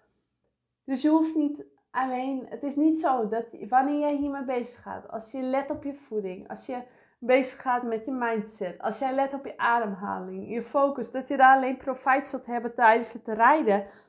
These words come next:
Nee, jij zult er altijd profijt van hebben in alles wat je doet. Dus ook als werknemer, als moeder, als, ehm,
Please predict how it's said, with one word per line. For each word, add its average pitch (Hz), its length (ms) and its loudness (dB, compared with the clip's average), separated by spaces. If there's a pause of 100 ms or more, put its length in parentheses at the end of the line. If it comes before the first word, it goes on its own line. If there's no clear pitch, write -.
(120)
Nee, 294 360 4
jij 240 140 2
zult 285 220 0
er - 160 -2
altijd 302 760 4
profijt 277 580 -2
van 240 220 -10
hebben 202 260 0
in 226 200 -2
alles 294 500 2
wat 240 220 -8
je 269 100 -8
doet. - 460 -2 (960)
Dus 214 200 -4
ook 240 260 4
als 269 360 -2
werknemer, 269 800 0
als 226 160 -6
moeder, 240 640 2
als, 233 420 -2 (360)
ehm, 233 600 0